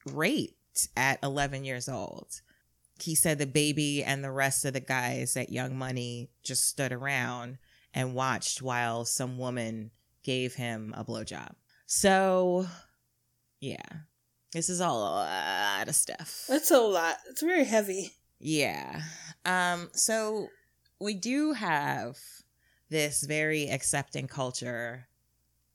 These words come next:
Speaker 1: of age ain't nothing but a number. Like they said in the documentary, that's a very black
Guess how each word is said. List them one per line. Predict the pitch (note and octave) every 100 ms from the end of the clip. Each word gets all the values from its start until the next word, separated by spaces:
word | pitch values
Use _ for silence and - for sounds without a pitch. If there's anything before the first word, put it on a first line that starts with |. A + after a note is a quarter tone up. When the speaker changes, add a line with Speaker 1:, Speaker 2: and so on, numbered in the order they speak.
| _ -
Speaker 1:
of | C3+ B2+ B2+ B2 B2 - - - - _ _ -
age | C3 C3 C3+
ain't | D3+ C#3
nothing | D3 C#3+ D#3
but | D#3 D3
a |
number. | D3+ D#3 D3 B2+
Like | B2+ C3
they | D#3+
said | - D#3+ D3+
in |
the | C#3+
documentary, | C3 B2 C#3 C#3+ C#3 C3
that's | C3 B2+
a | C#3
very | C#3+ C#3
black | C#3 B2+ C3 B2+ - -